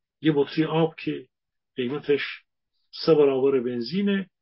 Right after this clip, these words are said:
تا یادمون نرفته یکی از این کارشناسان اومد اعلام کرد که هر زمستان، آقای بهبانی، هفت میلیارد لیتر مازوت در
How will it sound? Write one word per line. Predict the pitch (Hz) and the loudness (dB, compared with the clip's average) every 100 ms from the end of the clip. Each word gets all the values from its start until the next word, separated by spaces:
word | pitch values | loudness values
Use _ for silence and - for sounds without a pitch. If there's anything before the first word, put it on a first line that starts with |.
| _ | _
تا | - 156 | 0 2
یادمون | 135 165 170 147 147 135 | 4 2 2 0 -2 0
نرفته | 135 131 - 185 196 196 _ _ _ _ _ _ _ | 0 -2 -2 -4 -4 -6 _ _ _ _ _ _ _
یکی | 156 156 160 | -4 2 4
از | 139 | 6
این | 151 147 - _ _ _ _ | 4 -2 -6 _ _ _ _
کارشناسان | - 143 - 139 123 - 170 | -4 -2 0 0 0 -2 0
اومد | 156 143 135 | 0 0 0
اعلام | 123 139 165 160 | 0 0 0 -2
کرد | 160 175 170 - - - - _ - | -2 -2 -2 -12 -18 -20 -20 _ -6
که | 151 165 180 - - - - _ - | 2 2 2 -6 -16 -16 -20 _ -18
هر | - 185 208 | -8 2 2
زمستان، | 160 135 160 160 - - 226 226 190 | 2 2 2 2 -2 2 4 4 0
آقای | 165 165 151 | -2 0 0
بهبانی، | 147 147 147 151 196 202 _ _ _ _ _ _ | 0 -2 -2 -2 -4 -6 _ _ _ _ _ _
هفت | - - 233 233 - - 165 | -8 0 2 2 -4 -16 -6
میلیارد | 170 185 170 185 214 226 196 170 | -2 0 2 2 6 4 4 0
لیتر | 160 208 233 - - - _ _ _ _ _ _ | 0 2 0 0 -14 -18 _ _ _ _ _ _
مازوت | 127 165 185 190 262 - - _ _ | -6 0 0 0 -2 -4 -14 _ _
در | 151 143 120 | -2 -2 -2